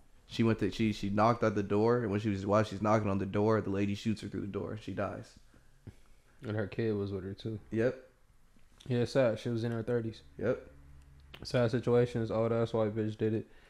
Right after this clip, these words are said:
Speaker 2: You feel me? And, um,
Speaker 1: Why she's knocking on the door? <coughs> And also, that could be, that could be wrong. They could have been exchanging verbal stuff,
Speaker 2: Yeah.
Speaker 1: but she shot her through the door. That's,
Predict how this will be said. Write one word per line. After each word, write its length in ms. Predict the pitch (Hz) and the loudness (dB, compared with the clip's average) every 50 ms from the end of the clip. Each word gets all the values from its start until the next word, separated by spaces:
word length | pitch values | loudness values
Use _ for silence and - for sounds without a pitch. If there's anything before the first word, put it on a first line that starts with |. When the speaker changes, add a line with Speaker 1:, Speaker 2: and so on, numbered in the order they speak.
| - - - - - - - - | -20 -20 -20 -20 -20 -20 -18 -12
Speaker 2:
You 100 | - 104 | -10 -8
feel 220 | - - 113 113 113 | -4 -2 0 0 0
me? 160 | 113 110 107 | 0 0 0
And, 180 | 104 107 107 | -2 -2 -2
um, 380 | 107 107 107 107 104 107 107 101 - - - - _ _ _ - - | -2 -2 -2 -2 -4 -4 -6 -8 -10 -16 -20 -20 _ _ _ -4 0
Speaker 1:
Why 120 | - 120 | 2 2
she's 140 | 131 131 123 | 4 4 4
knocking 320 | 127 120 123 131 117 120 123 | 4 4 4 4 4 4 6
on 180 | 123 123 120 113 | 6 6 6 4
the 80 | 104 92 | 2 0
door? 480 | 92 90 98 117 127 127 107 92 - - - - _ _ _ _ _ _ _ _ _ _ _ _ _ - _ _ _ _ - - - - - - - - - - - - | 0 2 4 4 6 4 4 2 -2 -6 -12 -20 _ _ _ _ _ _ _ _ _ _ _ _ _ -20 _ _ _ _ -20 -20 -20 -20 -20 -20 -20 -20 -20 -14 4 8
<coughs> 240 | - - - - - | 8 8 10 10 10
And 120 | 226 165 | 10 10
also, 220 | 135 139 151 139 139 | 10 8 6 6 6
that 160 | 147 143 139 | 4 4 4
could 100 | 139 135 | 2 0
be, 60 | 135 | 2
that 180 | 120 120 127 127 | 4 4 4 4
could 80 | 143 | 2
be 120 | 123 123 110 | 2 2 2
wrong. 400 | 101 107 117 123 123 123 123 120 - - - _ _ - - - - - - | 2 4 4 4 4 4 2 -2 -6 -14 -20 _ _ -20 -20 -20 -20 -8 -2
They 140 | - 113 | -2 0
could 180 | 110 - 120 107 | 2 2 2 2
have 120 | 101 101 | 2 2
been 140 | 104 107 101 | 0 0 0
exchanging 580 | 104 101 - - 107 104 104 110 98 101 101 98 | 0 -2 -2 0 0 2 2 2 2 0 -2 -2
verbal 460 | 98 98 101 107 104 110 104 101 113 - - - - - - - - | -2 0 0 0 0 0 -2 -4 -6 -10 -18 -20 -20 -20 -20 -20 -6
stuff, 140 | - 139 135 | -2 2 2
Speaker 2:
Yeah. 140 | 113 104 104 104 - | 4 2 2 0 -4
Speaker 1:
but 100 | 110 107 | -6 -4
she 100 | - 139 | -2 -4
shot 260 | 135 - 139 127 120 120 | 0 4 4 6 6 6
her 60 | 113 | 4
through 140 | 104 117 110 | 2 0 -2
the 60 | 104 | -2
door. 300 | 98 104 110 110 101 98 | -2 0 0 0 0 0
That's, 200 | 101 104 120 117 | -2 -2 -4 -4